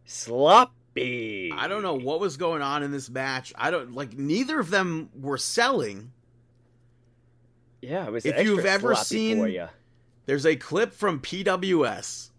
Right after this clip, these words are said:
Speaker 2: of Matt Bourne, Doink the Clown, wrestling Hacksaw Jim Duggan, and it turns into, like, a, a shoot fight, I believe.
Speaker 1: Yeah,
Speaker 2: That's
Speaker 1: it
Speaker 2: what
Speaker 1: was
Speaker 2: it reminded me of. It was very bizarre watching that.
Speaker 1: I mean, there was two women at, um,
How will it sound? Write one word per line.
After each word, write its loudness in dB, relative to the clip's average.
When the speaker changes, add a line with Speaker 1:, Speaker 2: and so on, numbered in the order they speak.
Speaker 2:
of -2
Matt 0
Bourne, -6
Doink -2
the 0
Clown, -2
wrestling -4
Hacksaw 0
Jim -4
Duggan, -4
and -8
it -8
turns -4
into, -4
like, 0
a, -2
a -4
shoot -8
fight, -2
I -10
believe. -12
Speaker 1:
Yeah, 2
Speaker 2:
That's 2
Speaker 1:
it -2
Speaker 2:
what 2
Speaker 1:
was 2
Speaker 2:
it -2
reminded 0
me -6
of. -10
It -6
was -6
very 0
bizarre 0
watching -4
that. -10
Speaker 1:
I -2
mean, 0
there 4
was 4
two -2
women 0
at, 0
um, 6